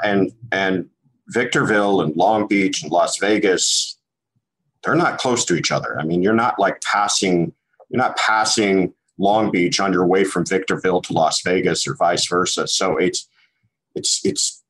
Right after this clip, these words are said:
so confusing as to what her plan was and what she was doing. Um, I think the other thing to kind of take note of is if she's telling family members that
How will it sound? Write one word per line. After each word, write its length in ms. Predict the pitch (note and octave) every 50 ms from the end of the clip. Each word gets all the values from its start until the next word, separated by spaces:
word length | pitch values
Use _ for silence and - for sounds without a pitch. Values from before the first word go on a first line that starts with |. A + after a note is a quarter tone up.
| _ _ -
so 460 | - - A#2+ A#2 B2 B2 A#2+ F2+ C#2+ - _ _ _ _ - -
confusing 680 | - G2 F2+ - - A2 B2 C3+ C3+ A#2+ G2+ A2 G2+ G#2
as 120 | F#2 F#2
to 120 | - - G2
what 320 | F2+ F2+ G2 G#2 G#2 - -
her 180 | - - G2+ -
plan 400 | - - - F2 F2+ F#2+ F#2+ F#2+
was 340 | F#2 F#2+ F#2+ F#2 F2+ F2+ -
and 80 | D#2+
what 160 | D2+ F2+ F#2 -
she 140 | - -
was 180 | F2 D#2 D2+ -
doing. 520 | - - E2 F2 F#2+ F#2+ F#2+ G2+ G2 G2 - _ _ _ - _ _ _ _ -
Um, 260 | - D#2 D#2 D2+ D2+ C#2+
I 60 | D#2+ E2+
think 200 | - A#2+ A2+ -
the 100 | F2+ E2+
other 180 | F2+ F#2+ G#2
thing 200 | G2 - G2+ F#2+
to 100 | F#2+ -
kind 200 | - - F2+ E2+
of 80 | E2 -
take 260 | - - F2 D2+ -
note 240 | E2 E2 E2 F2 F2
of 180 | F2 F2 -
is 260 | E2+ D#2+ D2+ D2 - -
if 100 | - E2
she's 320 | - - - G#2+ G#2+ G2+ -
telling 420 | - - - G2+ G2 G2 F2 D#2+
family 400 | D#2+ - E2+ E2+ F2+ G2+ F#2+ F2+
members 520 | D#2+ D#2+ D#2 D#2 D2+ D2+ D2 D2 C#2+ - -
that 240 | E2 D2+ D2 D2